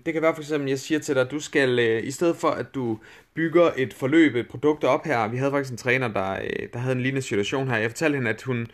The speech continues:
øh, hun kan ikke, øh, eller hun skulle i stedet for at bruge, øh, bruge tid på at lave et produkt, og så efterfølgende se, om hun kunne sælge det, så start med at sælge det,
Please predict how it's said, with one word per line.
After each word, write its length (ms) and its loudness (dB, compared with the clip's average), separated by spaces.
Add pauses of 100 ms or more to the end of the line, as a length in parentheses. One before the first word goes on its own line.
(600)
øh, 340 4
hun 120 -2
kan 120 -2
ikke, 480 0
øh, 60 0
eller 120 2
hun 140 -2
skulle 260 -4
i 20 -6
stedet 240 0
for 120 -2
at 240 -4
bruge, 360 0
øh, 120 0
bruge 160 -4
tid 220 -2
på 100 -4
at 60 0
lave 220 4
et 80 -2
produkt, 360 -2
og 100 -8
så 100 -4
efterfølgende 440 -4
se, 120 -6
om 60 -4
hun 100 -8
kunne 80 -8
sælge 260 -2
det, 100 -4
så 120 -10
start 260 -2
med 100 -6
at 60 -8
sælge 300 0
det, 140 -8